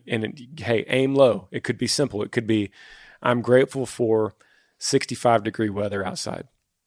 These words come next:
It could be super, it used to be super hot, or it could be super cold, but it's sixty-five. I'm grateful for that. Um, "I'm grateful for, uh, a roof over my head." It could be simple. Like I'm saying, it doesn't have to be, "I'm grateful 'cause I got a raise at work." Then,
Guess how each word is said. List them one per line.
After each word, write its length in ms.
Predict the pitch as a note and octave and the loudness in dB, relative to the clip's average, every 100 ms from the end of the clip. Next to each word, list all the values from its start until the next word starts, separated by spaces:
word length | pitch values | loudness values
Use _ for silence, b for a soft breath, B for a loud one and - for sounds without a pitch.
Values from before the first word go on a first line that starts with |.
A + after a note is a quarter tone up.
| _ _ _ _ _ | _ _ _ _ _
It 80 | |
could 160 | - A#2 | -2 0
be 100 | G#2+ | 0
super, 320 | - A2 A#2+ | -2 -2 -2
it 160 | A2 A2 | -4 0
used 220 | A#2+ - | 0 0
to 40 | |
be 120 | A2+ A2 | -2 -2
super 320 | B2+ A#2+ G#2 | -2 -2 2
hot, 320 | B2+ B2 - - G#3+ | 6 6 2 -14 -6
or 160 | G#2+ | -4
it 120 | G#2+ - _ _ _ | -4 -6 _ _ _
could 160 | - A2+ | -6 -4
be 100 | A2 | -4
super 280 | - A2+ A2+ | -4 -6 -6
cold, 320 | - G#2 F#2+ | -6 -6 -6
but 140 | F#2+ | -10
it's 160 | E2+ - | -10 -10
sixty-five. 580 | - A2 - G#2 G#2 F#2+ | -8 -8 -10 -8 -8 -8
I'm 140 | F#2 | -10
grateful 340 | G#2 G#2+ - G#2 | -4 -4 -4 -12
for 160 | A2 | -12
that. 300 | F#2 - - b b b b b | -12 -14 -18 b b b b b
Um, 340 | - G#2 G2 F#2 _ _ b b | -2 -2 -2 -8 _ _ b b
"I'm 160 | B2 A#2+ | 0 6
grateful 300 | C3+ C#3 C3 | 6 4 -2
for, 500 | - C3 C3 B2 - b b b b - | 2 6 6 4 -2 b b b b -6
uh, 260 | A2+ A2+ A2+ - | -2 -2 -2 -6
a 100 | A2 | -4
roof 320 | G#2+ B2+ - | 0 0 2
over 200 | B2 A#2 | 0 0
my 160 | A2 | -4
head." 300 | F#2+ F#2 F#2 _ _ _ - | -4 -10 -12 _ _ _ -20
It 80 | - | -4
could 140 | A#2+ | -2
be 80 | B2 | 0
simple. 400 | - F#3+ F#3 G2+ | 2 2 0 -6
Like 160 | - - | -12 -10
I'm 60 | A#2 | -2
saying, 200 | D#3 A#2 | 2 4
it 60 | |
doesn't 200 | B2+ C#3+ | 2 4
have 180 | C3+ C#3+ | 2 2
to 80 | C3 | 0
be, 340 | B2 A#2 G2+ b b b b | 0 0 -2 b b b b
"I'm 120 | D#3 D3 | -2 4
grateful 320 | A3+ F#3+ E3+ | 6 4 0
'cause 180 | F3+ F3 | 0 2
I 60 | |
got 180 | E3 E3 | 4 4
a 40 | |
raise 400 | B2+ D3+ F#3+ C#3+ | 4 6 6 4
at 80 | D3 | 4
work." 360 | F#3+ E3 - - | 6 6 4 -6
Then, 220 | B2+ | -8